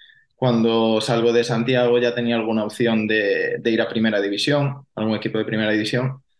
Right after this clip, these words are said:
pero bueno, considero y consideré, consideré hablándolo, bueno, con mis, con mis más cercanos, con mi familia, con mi representante,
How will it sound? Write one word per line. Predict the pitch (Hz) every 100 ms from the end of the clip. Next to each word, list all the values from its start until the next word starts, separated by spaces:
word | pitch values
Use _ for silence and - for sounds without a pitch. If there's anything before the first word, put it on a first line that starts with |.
| _ _
pero | 135 131
bueno, | 143 131 127
considero | 131 131 131 139 147 147
y | 139
consideré, | 123 120 120 113 120 120 -
consideré | 123 120 - 117 110 127
hablándolo, | 127 123 120 117 117 117 113
bueno, | 123 117 - _
con | 107 104
mis, | 101 98 90 90 87 - -
con | 101
mis | 101
más | 104 101
cercanos, | 104 127 117
con | - 110
mi |
familia, | 107 107 123 123 117 117 113 110 113
con | 104
mi |
representante, | 101 - - 110 110 120 120 117 120